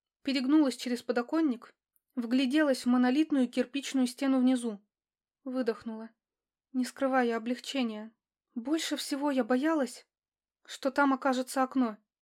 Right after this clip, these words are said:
и мы попадемся самым глупым образом. Скинула связанное в канат постельное белье в окно, еще раз подергала его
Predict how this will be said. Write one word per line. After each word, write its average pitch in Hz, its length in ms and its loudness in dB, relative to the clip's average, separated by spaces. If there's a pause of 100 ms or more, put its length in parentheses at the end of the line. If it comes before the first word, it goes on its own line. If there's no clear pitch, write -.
(560)
и 294 100 -2
мы 311 140 4
попадемся 269 600 0
самым 277 420 2
глупым 269 420 2
образом. 214 540 -4 (580)
Скинула 302 480 2
связанное 254 600 0
в - 80 -14
канат 285 300 0
постельное 262 520 0
белье 240 320 0
в 254 40 -4
окно, 247 340 -4 (500)
еще 269 320 0
раз 277 180 2
подергала 285 540 0
его 214 300 -4